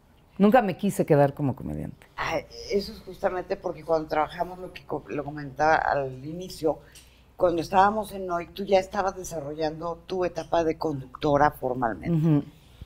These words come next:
Speaker 2: ¿Por qué decides ser conductora?
Speaker 1: Eh, eh, fue Carmen Armendáriz la que me llamó. Yo había estado, previo a Carmen, estaba, eh, produciendo Roberto Romagnoli. Yo
Speaker 2: <coughs>
Speaker 1: entré con Roberto,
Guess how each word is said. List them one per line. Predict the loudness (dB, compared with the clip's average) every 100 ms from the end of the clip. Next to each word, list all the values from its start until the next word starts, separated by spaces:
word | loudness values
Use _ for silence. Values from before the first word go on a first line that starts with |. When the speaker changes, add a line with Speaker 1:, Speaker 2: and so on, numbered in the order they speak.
| -20 _ _ _
Speaker 2:
¿Por | 4 4 6
qué | 6
decides | 8 6 2 -2 -2
ser | -4 -8
conductora? | -8 -8 -12 -4 -4 -4 -18 -20 -20 _ _ _
Speaker 1:
Eh, | -8 6
eh, | 8 10 8 6
fue | 4
Carmen | 6 6 8
Armendáriz | 8 8 8 6 4
la | 2 2
que |
me | 2 2
llamó. | 2 0 -2 -8 _ _ _ _ _ _ _ _
Yo | 6 8
había | 8
estado, | 6 6 8 10 8 6 0
previo | 4 6 8 6
a |
Carmen, | 8 6 6 4
estaba, | 4 6 8 8 6 4
eh, | 2 2
produciendo | 4 2 4 4 6
Roberto | 8 6 6
Romagnoli. | 6 6 8 6 4 0 -16 -18 -18 -6 6 8
Yo |
Speaker 2:
<coughs> |
Speaker 1:
entré | 10 8 6 6
con | 6
Roberto, | 8 8 6 4 6 6 6